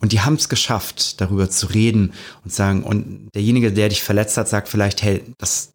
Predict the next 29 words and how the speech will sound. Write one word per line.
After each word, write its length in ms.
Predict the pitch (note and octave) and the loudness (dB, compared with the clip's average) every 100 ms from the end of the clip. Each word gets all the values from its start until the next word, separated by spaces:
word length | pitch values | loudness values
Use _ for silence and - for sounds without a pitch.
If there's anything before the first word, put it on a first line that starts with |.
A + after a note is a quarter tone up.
| - | -12
wirklich 600 | F#2 A2+ G#2+ F#2+ - _ | -4 -2 0 -2 -4 _
aus 260 | - - - _ _ | -10 -8 -8 _ _
ehrlichster 640 | C3 C#3 C#3+ C3+ - B2+ A#2+ - - - _ | -2 0 2 2 2 0 0 -4 -20 -20 _
Haltung 460 | - A2+ A2+ G#2+ G2+ | -2 0 2 2 2
heraus, 400 | F#2 G2 - - - | 4 2 -2 -6 -8
das 200 | - - | -6 0
wollte 240 | G2+ F#2 | 2 2
ich 80 | - | -2
nicht, 180 | F2 - | -2 0
wollte 200 | G2 - | -2 -2
ich 60 | |
wirklich 200 | F#2+ - | -4 -4
nicht 140 | F#2 - | -4 -4
verletzen. 400 | G2 - - - - - - | -4 -4 -6 -6 -10 -18 -4
Jeder 260 | B2 C#3 | 0 0
kennt 240 | C#3 C3+ B2+ | 2 0 0
dieses 220 | A2+ - | -2 -2
Gefühl, 640 | G2 - - B2 G2 G2+ G#2 - - - | -4 -4 0 4 4 4 0 -12 -20 -4
wenn 160 | G#2 G2 | 0 0
sich 120 | F#2+ | 0
das 200 | A2 - | 0 0
dann 120 | G2+ | 0
auflöst. 840 | G2 G#2 - G2 - G#2+ - - - - - - | 0 -2 -2 -2 -2 -2 -4 -6 -10 -20 -20 -4
Wenn 100 | G2 | 0
er 60 | |
sagt, 240 | F#2 G2+ - | 2 0 0
ey, 280 | G2 F#2+ F#2+ | 0 0 0
wirklich, 420 | G2+ F#2+ F#2 - | 0 0 0 -2
also 380 | G2 F#2+ - | -2 -2 -4